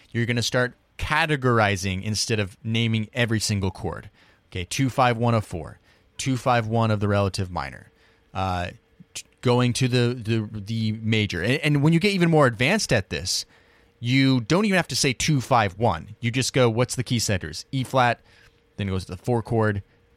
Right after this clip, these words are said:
relative minor. You just, that's what you have in your head,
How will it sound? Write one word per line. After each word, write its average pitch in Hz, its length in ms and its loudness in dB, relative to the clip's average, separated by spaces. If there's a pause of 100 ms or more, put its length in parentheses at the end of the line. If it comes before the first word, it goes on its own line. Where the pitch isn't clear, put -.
(420)
relative 107 440 2
minor. 85 400 -4
You 107 100 -2
just, 127 240 -2 (320)
that's 135 300 0
what 160 80 -10
you 135 140 0
have 123 200 2
in 123 60 -4
your 113 100 2
head, 143 320 2